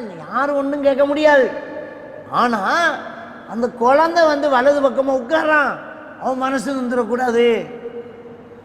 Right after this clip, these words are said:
அவனுடைய உரிமை இங்க கெட்டு போடக்கூடாது. அதனால அந்த குழந்தைகிட்ட திரும்பி கேட்குறாங்க, "யா குலாம்,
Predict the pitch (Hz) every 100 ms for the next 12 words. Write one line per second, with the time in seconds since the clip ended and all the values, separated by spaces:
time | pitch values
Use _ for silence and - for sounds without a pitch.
0 | - 165 254 320 330 311 294 311 339 330
1 | 302 285 254 233 262 285 269 240 262 254
2 | 254 240 165 - - - - - - 302
3 | 330 302 254 202 262 294 240 240 302 359
4 | 359 294 247 269 185 262 285 262 240 190
5 | - - - - - 285 262 277 262 233
6 | 220 180 247 302 233 - - - - -
7 | - - - 196 254 240 311 320 220